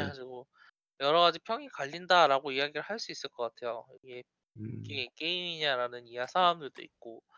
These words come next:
Speaker 1: 정말 이제 독특하지만 즐거운 게임이다라고 이야기를 하는 사람들도 있는데
Speaker 2: 그
Speaker 1: 어,
Speaker 2: 이거는 한번 한, 하는 전체 통째로 닫아봐야 될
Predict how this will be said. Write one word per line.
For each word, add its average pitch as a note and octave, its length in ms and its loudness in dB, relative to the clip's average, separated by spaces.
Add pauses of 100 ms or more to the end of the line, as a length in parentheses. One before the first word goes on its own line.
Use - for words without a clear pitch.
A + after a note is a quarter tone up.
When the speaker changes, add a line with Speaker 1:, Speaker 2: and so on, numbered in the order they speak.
(200)
Speaker 1:
정말 C3 580 -2 (100)
이제 - 260 -14
독특하지만 B2+ 800 -12
즐거운 C3+ 400 -10
게임이다라고 C3 640 -6
이야기를 A#2 340 -6
하는 D3 120 -6
사람들도 D#3 460 -6
있는데 A#2+ 400 -16 (1200)
Speaker 2:
그 C#3 80 6
Speaker 1:
어, C#3 60 10
Speaker 2:
이거는 C3 840 8 (120)
한번 D#3+ 400 8
한, F#3 240 6
하는 G3 340 6
전체 A#2 400 -2
통째로 F#3+ 420 0
닫아봐야 B2+ 540 4
될 A2+ 240 -2